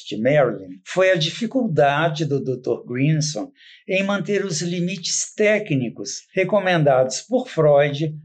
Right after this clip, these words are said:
para uma terapia psicanalítica. Ele desviou completamente desses limites, trazendo Marilyn, por exemplo, para conviver com a sua própria família, imaginando que talvez pudesse preencher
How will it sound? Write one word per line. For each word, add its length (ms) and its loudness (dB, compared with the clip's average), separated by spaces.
para 220 2
uma 160 2
terapia 560 2
psicanalítica. 1120 -6
Ele 300 4
desviou 880 0
completamente 1120 2
desses 460 -4
limites, 680 -6
trazendo 580 2
Marilyn, 840 0
por 180 4
exemplo, 720 -2
para 220 4
conviver 640 2
com 80 -2
a 40 0
sua 240 2
própria 400 2
família, 560 -2
imaginando 720 4
que 120 -4
talvez 640 2
pudesse 540 0
preencher 800 2